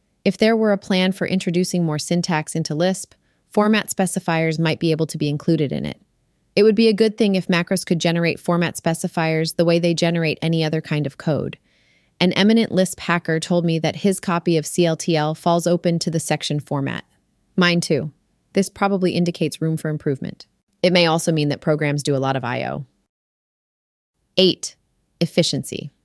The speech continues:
A good language, as everyone knows, should generate fast code. But in practice, I don't think fast code comes primarily from things you do in the design of the language.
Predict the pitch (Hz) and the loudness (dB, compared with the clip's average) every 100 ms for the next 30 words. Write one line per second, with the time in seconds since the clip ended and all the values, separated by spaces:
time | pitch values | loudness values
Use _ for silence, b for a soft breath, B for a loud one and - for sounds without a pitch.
0 | _ 175 190 180 160 156 147 156 151 151 | _ 0 2 2 2 0 0 0 0 0
1 | 151 147 143 151 - - 156 147 143 143 | 0 -2 -2 -2 -4 -4 -2 0 -2 -2
2 | - - 135 143 - - - - _ b | -4 -2 -2 -2 -10 -8 -8 -8 _ b
3 | b b b 180 180 196 196 202 - 175 | b b b 0 2 2 0 0 0 2
4 | 190 196 190 165 160 156 - 165 156 - | 2 0 -2 -2 -2 -2 -2 -2 -2 -2
5 | 156 - - 160 165 185 175 160 156 156 | -4 -4 -2 0 2 2 2 0 -2 -4
6 | 143 156 156 151 139 151 147 143 139 147 | -4 -4 -2 -4 -2 -2 0 -2 -2 -2
7 | 143 147 135 71 76 64 - - - | -2 -2 -4 -6 -6 -6 -8 -8 -12